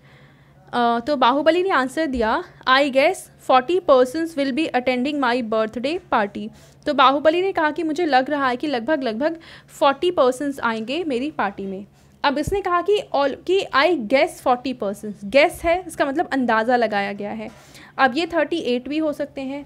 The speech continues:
थर्टी नाइन भी हो सकते हैं, थर्टी सेवन भी हो सकते हैं, या फ़ोर्टी भी हो सकते हैं, या फिर फ़ोर्टी वन, फ़ोर्टी टू,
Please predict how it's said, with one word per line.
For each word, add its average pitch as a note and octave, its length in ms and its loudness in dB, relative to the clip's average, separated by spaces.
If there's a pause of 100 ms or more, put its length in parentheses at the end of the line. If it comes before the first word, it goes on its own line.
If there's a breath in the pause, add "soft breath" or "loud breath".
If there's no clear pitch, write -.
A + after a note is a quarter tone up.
(100)
थर्टी C4 240 -4
नाइन A3+ 340 -4
भी D4 80 -6
हो D4 160 -2
सकते C4 280 -10
हैं, B3+ 260 -10
थर्टी A#3 320 -8
सेवन A#3 360 -6
भी D#4 100 -4
हो D4 160 -2
सकते C4 320 -10
हैं, B3 180 -14 (720 soft breath)
या B3+ 160 2
फ़ोर्टी C4 380 -2
भी C#4+ 160 0
हो F4 140 0
सकते D#4 280 -8
हैं, B3+ 360 -10
या A#3 160 -4
फिर C#4+ 180 -8
फ़ोर्टी A#3+ 400 -4
वन, A#3 400 -6
फ़ोर्टी A3 420 -8
टू, B3 360 -8